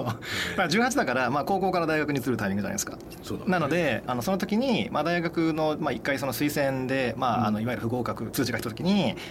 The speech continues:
Speaker 2: まあ、
Speaker 1: うん。
Speaker 2: 一次、二次って普通は受けて、それでもダメだったら浪人っていう多分手段があると思うんですけど、
Speaker 1: まあ、普通そうだね。
Speaker 2: 普通そうですよね。
Speaker 1: うん。
Speaker 2: で、一次、二次を受けるのかなと思ったら、その不合格が来た瞬間にひらめいて、あー、もうダメだ、日本の、あ、僕もその芸術系の大学にいたかったんですけども、
Speaker 1: うん。
Speaker 2: じゃなくて、あー、も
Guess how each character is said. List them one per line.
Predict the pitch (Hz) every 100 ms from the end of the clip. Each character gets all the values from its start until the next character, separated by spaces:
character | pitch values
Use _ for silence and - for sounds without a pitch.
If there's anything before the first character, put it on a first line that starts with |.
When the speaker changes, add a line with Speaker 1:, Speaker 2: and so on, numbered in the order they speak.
| -
Speaker 2:
ま | 151
あ、 |
Speaker 1:
う |
ん。 | 120
Speaker 2:
一 | 151
次、 | 120
二 | 110 135
次 | 110
っ | 104
て | -
普 | 113
通 | 127
は | 117
受 | 110 113
け |
て、 | 170 185 110 -
そ | 185
れ |
で | 220
も |
ダ | 196
メ |
だ | 190
っ |
た | 139
ら | 107
浪 | 117
人 | 117 113
っ | 113
て |
い | 117
う |
多 | 117
分 | 101
手 | -
段 | 104 98
が |
あ | 95
る |
と | 90
思 |
う | -
ん |
で |
す | -
け | -
ど、 | 113 87 -
Speaker 1:
ま | 165
あ、 |
普 | 120
通 | - 117
そ | 110
う |
だ | 92
ね。 |
Speaker 2:
普 | -
通 | 220
そ | 190
う |
で |
す | 113
よ | -
ね。 | 131
Speaker 1:
う | -
ん。 | 185
Speaker 2:
で、 | 247 233
一 | 170 233
次、 | 208
二 | 202
次 | 185 170 160
を | 180
受 | 170
け | 196
る |
の | 175
か | 147
な | 151 160
と | 156
思 | 127 135
っ |
た | -
ら、 | 117 117
そ | 160
の | 175
不 |
合 | 208 208
格 | - 113
が |
来 |
た | 110
瞬 | 117 139
間 | 131
に | 123
ひ |
ら | 139
め | 151 135
い |
て、 | 113 107
あ | 127
ー、 | 139
も | 147
う |
ダ | 127
メ |
だ、 | 117 107
日 |
本 | 156 170
の、 | 127 123
あ、 | 139
僕 | 180
も | 190
そ |
の | 185
芸 | 160 165
術 | 165 -
系 |
の | 151
大 | 147
学 | 131
に | 131
い |
た | 120
か |
っ | 92
た |
ん | 90
で |
す | -
け |
ど | 143
も、 | 151 - - 135
Speaker 1:
う |
ん。 | 120 113
Speaker 2:
じ | 127
ゃ |
な | 156
く | 175
て、 | 147 139 -
あ | 120
ー、 | 151
も | 175 120 90